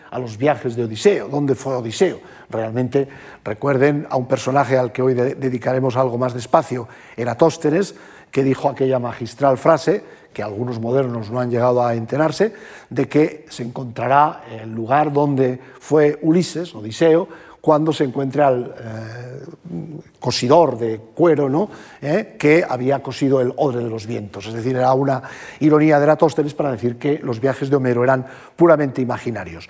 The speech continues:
De hecho, el mundo de Homero se ci-, rige por criterios más cosmológicos, como ven en la parte izquierda de la pantalla,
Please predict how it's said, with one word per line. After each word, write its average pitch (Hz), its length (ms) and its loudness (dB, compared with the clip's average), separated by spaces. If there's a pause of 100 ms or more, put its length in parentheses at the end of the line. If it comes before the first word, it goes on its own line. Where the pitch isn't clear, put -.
(240)
De 160 120 6
hecho, 233 420 4
el 143 140 0
mundo 233 280 6
de 180 80 4
Homero 180 280 4
se 156 140 0
ci-, - 260 0
rige 185 500 2 (380)
por 160 440 2
criterios 156 560 2
más 175 200 2
cosmológicos, 151 680 2
como 117 180 -4
ven 147 120 2
en 143 100 2
la 127 120 0
parte 139 400 0 (260)
izquierda 147 580 2
de 123 60 0
la 151 140 4
pantalla, 156 560 4